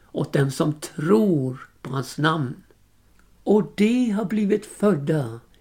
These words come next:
icke av blod, icke av kötslig vilja, ej heller av någon mans vilja,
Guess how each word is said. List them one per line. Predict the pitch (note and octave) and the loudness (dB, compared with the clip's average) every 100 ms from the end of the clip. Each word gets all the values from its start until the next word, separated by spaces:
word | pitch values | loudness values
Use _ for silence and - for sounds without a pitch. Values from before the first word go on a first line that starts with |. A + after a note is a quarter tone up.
| _ | _
icke | F3 D#3 - C4 | -4 -4 -2 0
av | F#3+ | 0
blod, | F#3 A3 E3+ B2+ F#3+ _ - _ _ _ | 0 0 -2 -6 -18 _ -20 _ _ _
icke | F#3 G3+ - - G3 | 0 0 -2 0 4
av | F#3+ | 4
kötslig | D3+ - - G#3+ G#3 - - F#3+ G3+ D#3+ D3+ D#3+ | 0 -8 0 0 0 -10 -8 -2 -2 0 -6 -4
vilja, | E3 F#3+ C#3 C3+ C#3 B2 A#2+ A#2 _ _ _ _ _ _ | 0 0 0 -2 -4 -6 -8 -12 _ _ _ _ _ _
ej | - D#3+ G#3+ | 0 2 4
heller | D#3+ G3 G#3 G#3 | 4 4 4 2
av | G#3+ G3 | 0 0
någon | G#3+ G3+ A3 E3+ | 0 2 2 0
mans | D3+ G#3+ B3 D#3 B2 - - - _ - | 0 0 -2 -4 -6 -12 -18 -20 _ -12
vilja, | D3+ E3 C3 C3 E3 E3 | -4 -2 -4 -6 -8 -12